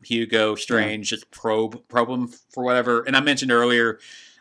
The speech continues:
Speaker 1: uh, the judge going after the tape. Where,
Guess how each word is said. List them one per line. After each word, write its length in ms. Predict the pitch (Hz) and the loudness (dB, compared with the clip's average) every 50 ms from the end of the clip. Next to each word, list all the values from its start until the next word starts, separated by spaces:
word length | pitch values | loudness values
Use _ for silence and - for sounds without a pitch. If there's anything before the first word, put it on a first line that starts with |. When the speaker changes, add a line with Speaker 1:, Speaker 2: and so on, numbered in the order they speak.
| _ - | _ -2
Speaker 1:
uh, 580 | 120 117 110 107 107 107 104 107 107 110 110 113 | 2 2 4 4 4 4 4 2 2 2 0 0
the 160 | 107 113 120 | 0 0 0
judge 720 | 120 - - 135 127 127 123 117 113 - - - - 139 139 | 2 4 6 6 6 6 6 2 0 -2 0 0 -2 0 0
going 220 | 131 120 123 123 | 0 2 2 2
after 180 | 120 113 - 120 | 2 0 -2 -4
the 120 | 104 113 | -6 -8
tape. 440 | - - - 120 120 120 117 120 - - - _ _ | -4 0 2 4 4 4 2 0 -6 -20 -20 _ _
Where, 180 | 113 113 110 | -12 -12 -12